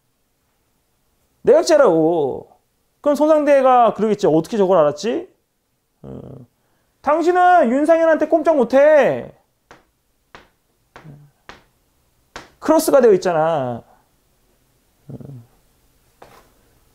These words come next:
여러분들, 핵심 사항입니다. 이걸 보세요. 어. 월요일, 화요일, 수요일,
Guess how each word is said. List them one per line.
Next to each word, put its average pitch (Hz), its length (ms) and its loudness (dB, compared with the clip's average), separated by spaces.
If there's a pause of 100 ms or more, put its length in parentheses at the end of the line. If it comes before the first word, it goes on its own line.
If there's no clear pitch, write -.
(360)
여러분들, 165 480 4
핵심 262 260 0
사항입니다. 165 640 0 (600)
이걸 170 200 4
보세요. 113 360 0 (840)
어. 123 300 -12 (720)
월요일, 262 760 4 (720)
화요일, 277 800 2 (400)
수요일, 294 920 2